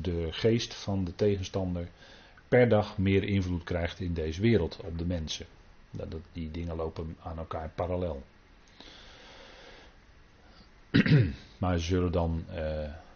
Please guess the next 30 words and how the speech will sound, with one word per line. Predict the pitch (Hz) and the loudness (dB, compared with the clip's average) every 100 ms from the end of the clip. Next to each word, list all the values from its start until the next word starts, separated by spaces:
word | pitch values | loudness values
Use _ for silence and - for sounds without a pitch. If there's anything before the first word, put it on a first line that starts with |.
| - - - | -20 -20 -10
ja, | 110 78 - | -4 -4 -4
velen | - 95 85 | -2 0 0
zullen | 82 82 80 | -2 -2 -2
dan | 80 82 82 - | -4 -6 -8 -14
gedood | - 92 98 87 | -6 0 2 2
worden | 85 - | -2 -2
om | 101 | 2
deze | 101 107 95 | 6 4 4
dingen, | 95 117 92 | 0 0 -2
hè, | - 104 | -4 -6
het | 80 | -2
woord | 95 113 | 4 4
van | - 90 | 2 -4
God | 107 98 | -2 -2
en | - 87 | -4 -6
het | 85 | -6
getuigenis | - - 110 - 85 78 | -10 -4 -2 0 -2 -6
van | - 82 | -6 -6
Jezus. | 85 110 107 - | -4 -6 -8 -10
Want | 95 85 | -10 -10
het | 85 | -10
getuigenis | - - 107 98 87 - | -8 0 2 2 -2 -2
van | 90 | 0
Jezus | 107 107 87 80 - - - - - - | 2 2 0 -6 -12 -20 -20 -20 -20 -2
is | 104 - | -2 0
de | - | -2
geest | - 143 117 - | 2 4 2 -2
van | 104 | -2
de | 92 | -2
profetie. | - 92 - - 123 | 2 0 0 -2 -2